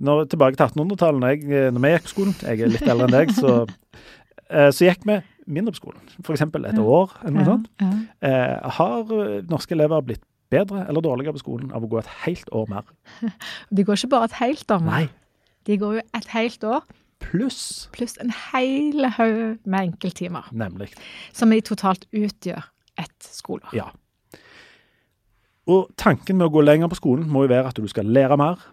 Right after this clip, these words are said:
Speaker 2: Mm.
Speaker 1: Ehm, ikke bare at, eh, de skal oppholde sin plass. Ehm, men det har vi ikke klart å få helt til.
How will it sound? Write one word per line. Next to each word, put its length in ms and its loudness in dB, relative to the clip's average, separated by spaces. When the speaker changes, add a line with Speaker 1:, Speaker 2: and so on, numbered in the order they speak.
Speaker 2:
Mm. 340 2
Speaker 1:
Ehm, 640 0
ikke 180 -2
bare 220 4
at, 100 -12
eh, 1120 -10
de 80 -12
skal 380 -4
oppholde 340 -4
sin 120 -10
plass. 320 -14
Ehm, 880 -8
men 120 -6
det 120 2
har 100 -8
vi 60 -2
ikke 160 -8
klart 180 -4
å 60 -10
få 160 0
helt 160 -6
til. 140 -2